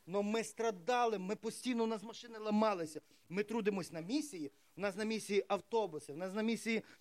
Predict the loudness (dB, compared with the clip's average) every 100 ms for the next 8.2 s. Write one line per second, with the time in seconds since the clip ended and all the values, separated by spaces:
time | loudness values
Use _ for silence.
0 | -2 -2 0 0 0 0 -4 _ _ -4
1 | -4 0 0 0 -2 -2 -4 -4 -6 0
2 | 0 2 0 0 4 6 6 4 -6 -8
3 | _ _ _ _ 2 2 2 2 2 4
4 | 4 4 2 -4 0 0 0 0 0 2
5 | 4 2 2 4 4 2 -8 _ _ _
6 | 4 4 4 4 4 6 4 4 2 2
7 | 4 4 2 0 0 2 2 2 -2 0
8 | 0 0